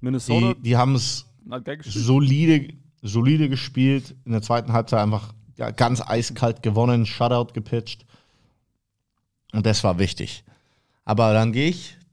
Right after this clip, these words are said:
Speaker 2: mit dem Übergang zum nächsten Shutout. Und, <laughs> ja, Ohio State. Hey, die Fans, die, die müssen keine Krise kriegen. Die beste Defensive im College Football mit einem Shutout gegen Wisconsin.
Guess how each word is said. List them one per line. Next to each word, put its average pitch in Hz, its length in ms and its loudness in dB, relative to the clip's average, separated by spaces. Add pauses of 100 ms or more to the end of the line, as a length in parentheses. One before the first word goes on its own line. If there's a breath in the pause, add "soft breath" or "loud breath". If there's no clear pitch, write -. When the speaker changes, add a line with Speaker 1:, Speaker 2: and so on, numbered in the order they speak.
(140)
Speaker 2:
mit 120 160 -8
dem 175 160 2
Übergang 120 500 4
zum 120 140 4
nächsten 123 320 0
Shutout. 110 540 -4 (840)
Und, 120 520 2 (300 loud breath)
<laughs> - 280 -20
ja, 123 460 4
Ohio 120 400 4
State. - 440 2 (140 loud breath)
Hey, 165 180 4
die 120 120 6
Fans, 139 380 2
die, 151 280 4
die 131 160 4 (560 loud breath)
müssen 156 340 2
keine 170 240 6
Krise 180 420 6
kriegen. 113 540 4 (280 loud breath)
Die 127 80 6
beste 151 380 4
Defensive 143 560 4
im 117 100 4
College 131 300 0
Football 185 500 0 (920 soft breath)
mit 147 320 2
einem 127 340 4
Shutout 151 600 0 (360)
gegen 165 400 4
Wisconsin. 107 680 -2